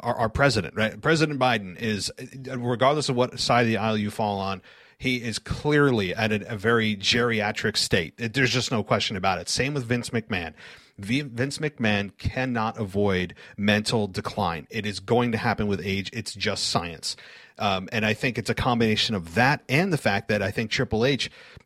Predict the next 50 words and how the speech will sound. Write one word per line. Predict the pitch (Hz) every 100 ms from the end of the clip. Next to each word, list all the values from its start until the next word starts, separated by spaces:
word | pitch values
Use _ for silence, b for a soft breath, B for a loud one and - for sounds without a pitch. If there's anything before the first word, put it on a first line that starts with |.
| _ _
who | 123 123
is | -
younger, | 101 104 110 135 202 -
who, | 123 117 110 -
uh, | 110 98 98 _ _
understands | 113 113 - 156 123 98
the |
backstage | 85 107 110 - 120 113 -
politics, | 95 104 185 -
understands | 104 - 107 104
the | 95
process, | 104 92 - 175
understands | 117 110 - 104
how | 113
things | - 110 104 90
work, | 85 113 190 - B B B B -
uh, | 104 95
has | 107 117
a | 117
lot | 107 110
of | -
connections | 113 104 - - 214 165
and | 98
respect, | 92 - - 107 151 - - b b b b
is | 135 127
also | 131 139 147 - 135 131 113 _
a | 131
little | 127 139
bit, | 131 113 110
has | 113 135
got | - 147
his | 147 123
finger | 139 127 123
on | 113
the |
pulse | - 139 131 -
a |
little | 113 110
bit | 98 90
better | 123
than | 113 101
Vince | 95 101 -
McMahon | 101 104 107 127
does. | 101 82 71
And | 113 110
I | 120
don't | 127 117
know | 107 117
how | 110 113
much | 110 - -